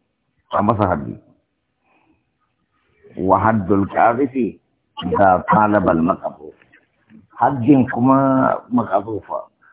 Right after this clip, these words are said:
A haddin wanda ya kazafi idan wanda aka jefa ne ya tabbata. In bai nema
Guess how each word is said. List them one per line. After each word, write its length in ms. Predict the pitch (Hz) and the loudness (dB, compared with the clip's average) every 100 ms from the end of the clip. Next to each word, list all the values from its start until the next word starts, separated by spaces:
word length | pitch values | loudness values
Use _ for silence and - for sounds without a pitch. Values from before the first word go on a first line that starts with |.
| _ _ - | _ _ -2
A 240 | 78 95 104 | 2 4 4
haddin 800 | 139 139 117 147 139 135 85 110 | 2 2 2 4 2 0 -4 -2
wanda 320 | 135 147 117 | -2 0 -4
ya 220 | 110 - | -2 -2
kazafi 640 | - - - - 302 277 - _ | -2 -2 -2 0 0 0 -2 _
idan 560 | - - - 127 254 123 | -10 -4 0 0 0 0
wanda 320 | 151 156 120 - | 0 0 -4 -2
aka 240 | 120 113 | -2 -2
jefa 380 | 92 92 85 - | -6 -6 -4 -2
ne 320 | 92 92 95 80 | -2 -4 -8 -8
ya 120 | 80 | -10
tabbata. 440 | - - - - - _ _ _ _ _ _ _ _ _ _ _ - | -14 -20 -20 -20 -20 _ _ _ _ _ _ _ _ _ _ _ -4
In 160 | 190 214 | 0 2
bai 160 | 165 | 2
nema 380 | 156 156 170 180 | 2 2 2 2